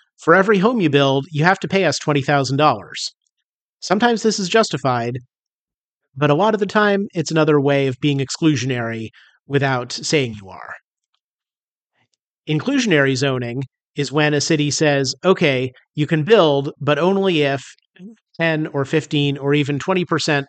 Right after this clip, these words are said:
of the housing you build is affordable, restricted to certain income levels."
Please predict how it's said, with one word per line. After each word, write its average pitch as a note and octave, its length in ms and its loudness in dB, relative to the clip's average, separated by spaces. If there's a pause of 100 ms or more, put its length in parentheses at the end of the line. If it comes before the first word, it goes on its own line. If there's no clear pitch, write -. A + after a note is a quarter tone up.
of C3+ 140 -4
the C3+ 100 0
housing C#3 440 0
you C3+ 120 -2
build A#2 380 -4 (460)
is D#3+ 200 4
affordable, C3+ 640 0
restricted C#3 460 -2
to B2+ 80 -4
certain B2 320 -6
income G#2+ 340 -10
levels." - 560 -16